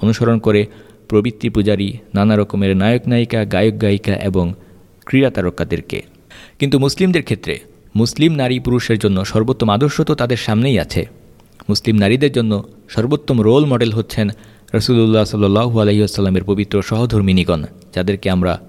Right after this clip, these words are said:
উম্মাহাতুল মুমিনিন নামে চিনি, এবং এই বিষয়ে সন্দেহগ্রস্ত থাকার কোনো সুযোগ নেই। আল্লাহ তাআলা তার রাসূল সম্পর্কে বলেছেন,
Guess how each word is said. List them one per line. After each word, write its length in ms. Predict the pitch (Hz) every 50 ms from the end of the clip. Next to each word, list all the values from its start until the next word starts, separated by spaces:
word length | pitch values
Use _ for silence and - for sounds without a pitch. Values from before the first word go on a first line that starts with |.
| - - -
উম্মাহাতুল 520 | 87 92 95 87 90 117 139 139 135 120
মুমিনিন 420 | 107 90 - 90 92 98 110 113 101
নামে 240 | 92 87 87 85
চিনি, 300 | 78 - 87 82 76 - - - - - - - - _ - - - -
এবং 220 | 95 95 90 -
এই 140 | 107 127 131
বিষয়ে 380 | 123 117 - 113 104 95 95 - - - - - - -
সন্দেহগ্রস্ত 640 | - - 110 113 120 127 147 170 147 139 - - 110
থাকার 280 | - 98 98 - 95 -
কোনো 200 | - 87 90 87
সুযোগ 320 | - - 90 85 85 80
নেই। 180 | 82 80 76 71 - - - - - - _ _ _ _ _ _ _ _ _ _ _ _ -
আল্লাহ 180 | 107 110 110
তাআলা 360 | 104 110 101 98 104 104 101 95
তার 180 | - 98 95
রাসূল 280 | 101 98 95 - 123 113
সম্পর্কে 400 | - 107 98 95 110 98 101 92
বলেছেন, 400 | 90 95 104 104 - 101 95